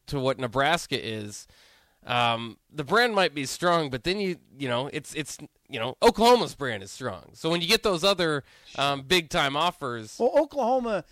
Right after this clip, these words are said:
Speaker 2: is fifty-five and ten, was fifty-five and ten under Lincoln Riley.
Speaker 1: Right.
Speaker 2: That's a different conversation. Tennessee, I mean, I,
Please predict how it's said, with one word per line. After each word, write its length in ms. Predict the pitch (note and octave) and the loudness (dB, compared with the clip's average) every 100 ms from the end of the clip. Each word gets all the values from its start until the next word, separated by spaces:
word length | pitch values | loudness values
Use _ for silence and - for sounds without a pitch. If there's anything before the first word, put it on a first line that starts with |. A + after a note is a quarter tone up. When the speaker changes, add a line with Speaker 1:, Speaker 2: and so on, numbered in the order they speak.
| _ - | _ -14
Speaker 2:
is 140 | - | -14
fifty-five 920 | - C4 B3 - D3+ - G#3 F#3+ E3 | -6 -6 -6 -14 -14 -4 -2 0 -2
and 200 | C#3+ A2+ | -8 -14
ten, 200 | - F#3 - | -16 -16 -10
was 180 | D3 - | -10 -8
fifty-five 800 | A3 G#3 F3+ D3 F3 D#3+ C3+ | -8 -8 -8 -10 -6 -4 -4
and 160 | A#2+ A2 | -8 -16
ten 280 | - D3+ B2 | -12 -10 -8
under 220 | A2+ G#2+ | -10 -12
Lincoln 300 | A2 A#2+ A2 | -12 -14 -12
Riley. 420 | G#2 G#2+ F#2+ E2 | -10 -10 -10 -12
Speaker 1:
Right. 320 | C3 C#3 G2 - | -4 -2 -2 -6
Speaker 2:
That's 120 | C#3+ | -10
a 40 | D3 | -4
different 320 | F#3 D#3 C3 | -4 -4 -8
conversation. 600 | D3 B2+ A2 E3+ C3+ G2 _ _ _ _ | -8 -8 -8 -8 -8 -12 _ _ _ _
Tennessee, 680 | - - A3+ - C#4 A3 C#3+ | -12 -8 -8 -8 -8 -8 -8
I 60 | F3+ | -6
mean, 140 | |
I, 60 | A3+ | -2